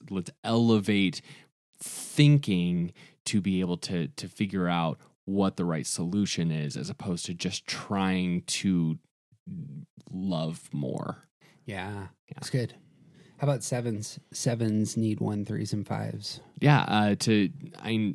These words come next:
Speaker 1: honestly, to come back to what's in front of them. Uh, so sevens constantly moving aw-, uh, away. "I'm not gonna deal with this problem because I'm gonna go on to the next thing."
Speaker 2: Uh-huh.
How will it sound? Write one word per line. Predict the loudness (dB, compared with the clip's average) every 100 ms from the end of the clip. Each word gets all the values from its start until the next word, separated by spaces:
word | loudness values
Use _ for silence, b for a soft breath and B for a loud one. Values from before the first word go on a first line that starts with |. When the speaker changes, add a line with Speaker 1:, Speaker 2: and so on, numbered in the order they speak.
| -4
Speaker 1:
honestly, | 2 6 6 6
to | 2
come | 0 0 2
back | 4 2 0 -6
to | 0 2
what's | 2 2 0 -2
in | -6 -8
front | -4 -2 -2
of | -6 -8
them. | -8 -8 -10 -12 _ b b b b b
Uh, | -2 0
so | 0
sevens | 4 4 4 2 -2 -12
constantly | -4 -2 0 -2 -2
moving | 0 4 6 6 4 2
aw-, | 2 2 -2 -2
uh, | -4 -4 -2
away. | 0 2 2 4 2 2 -2 -4 B B B B
"I'm | 4 6
not | 6
gonna | 4 4
deal | 6 4
with | 2
this | -2
problem | 2 6 8 8
because | 6 6 4
I'm | 6 8
gonna | 8
go | 6 4 4
on | 2
to | -2
the | -4
next | -4 -4 -6 -6
thing." | -6 -6 -10 -10
Speaker 2:
Uh-huh. | -8 -8